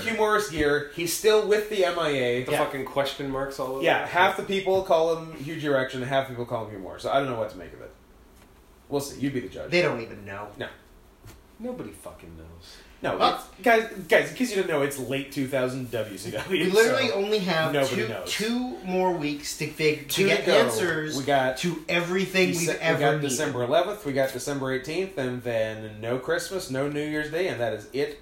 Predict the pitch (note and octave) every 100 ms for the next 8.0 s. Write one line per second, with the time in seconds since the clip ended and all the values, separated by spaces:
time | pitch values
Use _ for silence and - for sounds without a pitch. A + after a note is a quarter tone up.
0 | - C#3 B2+ B2+ - - A#2+ B2 A#2+ G2+
1 | G#2+ C3 D3 F3 C#3 B2 C#3 D3+ D#3+ E3
2 | D#3+ C#3 C#3 D#3 - D3 D3 E3+ F#3 G#3
3 | - - - D#3 F3 E3+ F3 G3+ G#3 D3+
4 | - B2 A2 A2 - - - - A2 A2
5 | G#2+ - F2 E2+ - - - F3 F#3 F#3
6 | E3 D#3+ D#3+ E3+ E3+ E3 D3+ C#3+ D3+ D3
7 | C#3+ C#3 C3+ C3+ C3 B2 A#2 A#2 A2